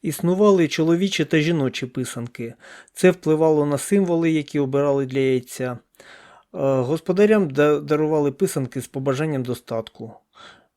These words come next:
Е, жінки часто писали писанки на здоров'я чоловіка. Дарування писанок було наповнене своїм глибоким сенсом. Робилося з бажанням привнести благо, допомогти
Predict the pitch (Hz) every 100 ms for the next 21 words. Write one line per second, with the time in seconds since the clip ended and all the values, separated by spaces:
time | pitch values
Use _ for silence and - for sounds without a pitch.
0 | - 139 131 170 170 208 165 143 139 147
1 | - 151 147 143 170 147 123 127 120 120
2 | 135 139 131 131 123 113 107 - 98 -
3 | _ _ _ - _ _ _ 143 147 160
4 | 165 147 139 180 - 139 131 131 143 143
5 | 135 135 139 139 135 131 - 139 135 139
6 | 135 131 139 131 143 147 143 143 - 127
7 | 107 - 110 110 76 - - - - 139
8 | 151 175 143 147 127 139 135 156 143 131
9 | 139 143 131 - 123 131 160 143 131 131
10 | 127 139 131 - - 156